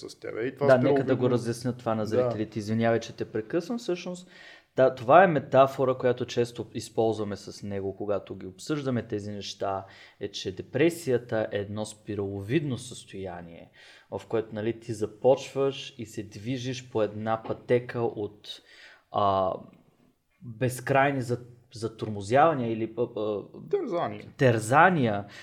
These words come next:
Speaker 2: които те карат да отиваш все по-надолу и по-надолу и по-надолу в депресията. И всъщност центъра на тази спирала е края. Нали?
Speaker 1: Буквално края.
Speaker 2: Буквално края.
Speaker 1: Буквално
Speaker 2: Защото
Speaker 1: края.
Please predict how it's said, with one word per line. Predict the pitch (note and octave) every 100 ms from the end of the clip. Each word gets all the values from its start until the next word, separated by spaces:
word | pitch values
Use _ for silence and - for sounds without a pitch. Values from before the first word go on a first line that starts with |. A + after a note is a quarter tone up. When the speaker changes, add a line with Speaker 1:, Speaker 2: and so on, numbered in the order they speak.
| -
Speaker 2:
които | - C#3+
те | C3
карат | C3 C#3+ D3+ A#2
да |
отиваш | B2 - B2 A#2 -
все | - F3 F3
по-надолу | C#3+ B2+ A2+ A#2 A2+
и | A#2
по-надолу | D3 D#3 C#3+ A2+ A#2 A#2
и |
по-надолу | - D3+ D3 A2+ A#2+ A2+
в | G#2+
депресията. | G#2 - B2+ D3+ C#3 -
И | A#2+
всъщност | D#3+ C#3+ -
центъра | D3 F#3 G#3+ F#3
на | D3 B2+
тази | C3 B2
спирала | B2 - A#2 A#2+ A#2+ A#2
е | A#2 - - - - - - _ -
края. | C3 D3+ C#3 - - - _ _ _ G2
Нали? | F#2+ - - -
Speaker 1:
Буквално | A2+ A#2+ C#3 B2+ G#2+ A2+
края. | A2 G#2
Speaker 2:
Буквално | D3+ F#3 G3 C3+
края. | - - A#2+
Speaker 1:
Буквално | C3 D#3 D3+
Speaker 2:
Защото | B2+ C#3 A2+
Speaker 1:
края. | C#3+